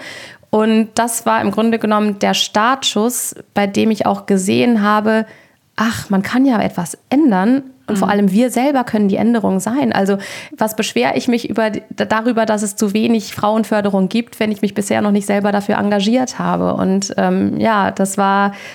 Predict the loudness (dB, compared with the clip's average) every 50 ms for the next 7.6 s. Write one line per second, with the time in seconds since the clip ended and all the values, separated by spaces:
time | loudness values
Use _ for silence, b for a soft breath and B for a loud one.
0 | B B -4 -2 0 2 2 2 2 0 0 -4 -4 -2 -2 -2 -2 -2 -4 -2
1 | 0 2 2 0 0 0 -2 -2 0 0 2 2 0 -2 -2 0 0 0 2 0
2 | 0 2 0 0 0 0 0 2 2 2 2 2 2 2 2 4 4 4 2 2
3 | -2 -4 -2 0 0 0 0 -2 -2 -2 -2 0 0 0 -2 -4 -4 -2 0 2
4 | 2 2 2 2 0 0 -2 -2 -2 0 0 0 0 0 0 0 2 0 0 -2
5 | -2 -2 0 0 0 0 0 -2 -2 0 0 0 0 0 0 -2 -2 -2 -2 -4
6 | -2 -2 -2 0 0 0 0 -2 -2 -4 -4 -4 -4 -4 -4 -4 -6 -6 -6 -8
7 | -6 -6 -6 -4 2 4 4 4 4 4 0